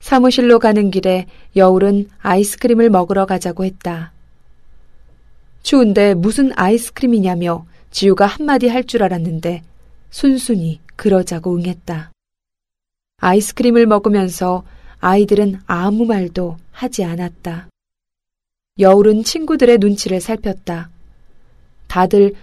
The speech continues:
무슨 생각을 하고 있는지 알고 있다. 다만 누구도 먼저 말을 꺼내지 못하고 있을 뿐이다. 우리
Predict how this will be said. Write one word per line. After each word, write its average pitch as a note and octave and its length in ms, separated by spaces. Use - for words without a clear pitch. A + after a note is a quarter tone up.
무슨 A#3 340
생각을 A#3+ 520
하고 B3 220
있는지 F3+ 640
알고 F3+ 360
있다. F3+ 480
다만 F3+ 540
누구도 A#3 440
먼저 F#3 560
말을 F#3+ 420
꺼내지 A#3+ 540
못하고 G3 520
있을 G3 240
뿐이다. F#3+ 560
우리 C4+ 500